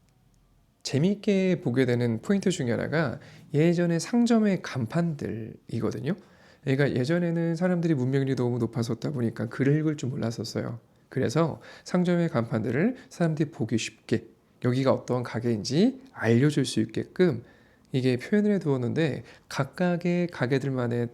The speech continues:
특징들이 보이게 되면 되게 재밌게 보이더라고요. 근데 요 카라나 발레는 딱 들어가시게 되면은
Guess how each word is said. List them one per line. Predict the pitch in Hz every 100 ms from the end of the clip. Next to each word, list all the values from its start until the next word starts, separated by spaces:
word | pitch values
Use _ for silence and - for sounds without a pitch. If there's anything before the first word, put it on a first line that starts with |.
| -
특징들이 | - - 196 190 175
보이게 | 139 117 120
되면 | 120
되게 | 113 117
재밌게 | 113 123 139 143 104 104 - _
보이더라고요. | 123 113 104 104 104 110 - _ - -
근데 | 135 135
요 | 131 147 175 - - _ _ _ _
카라나 | - 208 214
발레는 | 170 120 160 151
딱 | - -
들어가시게 | 135 127 117 -
되면은 | 113 127 185 -